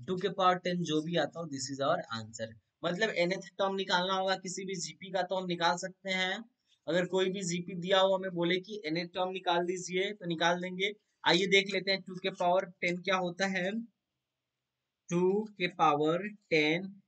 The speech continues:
is equal to एक हजार चौबीस, एक हजार चौबीस। अगर ऐसे भी हम करके देखेंगे तो एक हजार चौबीस आ जाएगा,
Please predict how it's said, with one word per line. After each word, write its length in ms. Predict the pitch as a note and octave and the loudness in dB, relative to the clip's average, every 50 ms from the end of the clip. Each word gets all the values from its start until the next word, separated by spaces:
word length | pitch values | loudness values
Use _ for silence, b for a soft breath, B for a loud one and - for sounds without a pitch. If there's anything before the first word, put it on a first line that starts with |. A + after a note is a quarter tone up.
| _ - | _ -8
is 160 | D3+ D3+ D3 F3 | -6 -4 -4 -4
equal 320 | F3 D#3+ E3+ D#3+ D#3 D3+ D3+ - D#3+ | -4 0 2 4 4 2 0 -2 -4
to 180 | D#3+ E3+ F3+ F3 - _ _ - - | -4 -4 -4 -6 -10 _ _ -8 -6
एक 220 | D#3+ E3+ E3+ - G3 | -6 -6 -4 -4 -4
हजार 240 | E3+ E3+ F3+ F3+ F3+ | -2 0 -2 -2 -2
चौबीस, 580 | - E3+ D3 C3+ A#2 A#2 A#2+ A2+ A2+ - - _ _ _ _ - | -2 -4 -2 -2 -2 -4 -6 -6 -8 -10 -12 _ _ _ _ -6
एक 240 | D#3 E3 D#3+ - F3 | -6 -6 -4 -4 -4
हजार 460 | E3+ D#3 F3 F3 F#3 G#3 A3+ A#3 A#3 - _ _ _ _ _ _ _ _ _ - | -2 0 2 2 2 2 2 0 -4 -10 _ _ _ _ _ _ _ _ _ -6
चौबीस। 640 | - D3+ C#3+ C#3 C#3 C3+ C3+ C3 B2+ B2 B2+ - - - - | -2 0 0 2 0 0 -2 -2 -2 -4 -8 -10 -14 -12 -8
अगर 180 | C#3+ C#3+ E3+ E3+ | -4 0 2 2
ऐसे 380 | D#3+ D#3+ E3 - - F#3+ F#3+ | 4 2 2 0 -2 -4 -2
भी 160 | F#3 G#3 G3+ | -2 0 0
हम 140 | G3 F#3 F#3 | 0 -2 -2
करके 300 | F#3 G3+ F#3 F3+ F3+ G3 | -4 -6 -6 -6 -6 -6
देखेंगे 420 | F3 E3+ F3+ F3+ - F#3+ F#3+ F#3 F3+ | -6 -6 -6 -6 -6 -8 -8 -8 -6
तो 100 | F#3 F#3 | -4 -4
एक 160 | F3+ F3 F3+ | -4 -2 -2
हजार 180 | F3 F3+ F#3 | -2 -2 -2
चौबीस 400 | F3 - E3+ E3 D#3+ F3 - - | -2 -2 -2 -2 -2 -4 -6 -6
आ 180 | - C3 D#3+ E3 | -4 -2 -2 0
जाएगा, 580 | D#3+ F3 F3 F3 F3 F3 F3+ F3+ F#3 F#3+ - | 2 2 2 2 2 2 2 2 2 0 -4